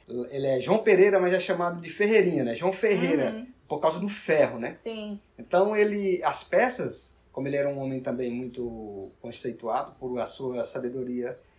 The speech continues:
Speaker 1: ele fa-, fabricava qualquer peça de ferro e naquela época não existia solda. Então é praticamente
Speaker 2: Ah.
Speaker 1: tudo artesanal.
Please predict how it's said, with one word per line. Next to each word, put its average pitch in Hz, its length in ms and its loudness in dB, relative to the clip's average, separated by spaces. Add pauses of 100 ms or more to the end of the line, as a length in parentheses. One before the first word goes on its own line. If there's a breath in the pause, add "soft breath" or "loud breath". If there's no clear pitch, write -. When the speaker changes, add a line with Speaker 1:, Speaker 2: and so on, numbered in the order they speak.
Speaker 1:
ele 139 540 -4
fa-, - 340 2
fabricava 170 440 0
qualquer 196 380 0
peça 190 260 4
de 190 120 -6
ferro 190 480 4
e 170 160 -4
naquela 170 320 0
época 180 160 0
não 196 60 4
existia 196 340 -2
solda. 190 540 2 (360 soft breath)
Então - 180 2
é 196 80 6
praticamente 208 580 2
Speaker 2:
Ah. - 40 -14
Speaker 1:
tudo 226 300 -2
artesanal. 220 840 2